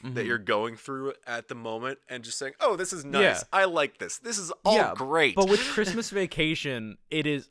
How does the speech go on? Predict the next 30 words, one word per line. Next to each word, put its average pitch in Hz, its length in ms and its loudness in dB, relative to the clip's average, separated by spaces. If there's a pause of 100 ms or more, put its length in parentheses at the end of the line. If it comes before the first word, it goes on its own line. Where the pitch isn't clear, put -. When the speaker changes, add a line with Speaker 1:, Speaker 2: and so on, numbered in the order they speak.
Speaker 2:
I, 175 280 0
I 165 120 -2
don't 170 320 -4
know 233 160 0
how 156 200 2
this 147 220 -4
turned 131 300 -4
into 120 640 -6 (160)
Home 160 220 -8
Alone 139 180 -4
Two 123 180 -8
versus 117 300 -10
Christmas 117 360 -12
Vacation. 104 400 -10
Speaker 1:
Because 131 320 0
they're 117 160 2
very 98 240 0
similar. 151 260 -8
Speaker 2:
They 214 140 4
are 220 160 6
very 175 220 2
similar 143 340 -4
in 143 220 -2
Speaker 1:
<laughs> - 20 -8
Speaker 2:
terms 147 240 -6
of 170 100 2
vibe, 135 440 4
but, 135 140 -4
like, 131 220 -4 (120)
in 190 440 -2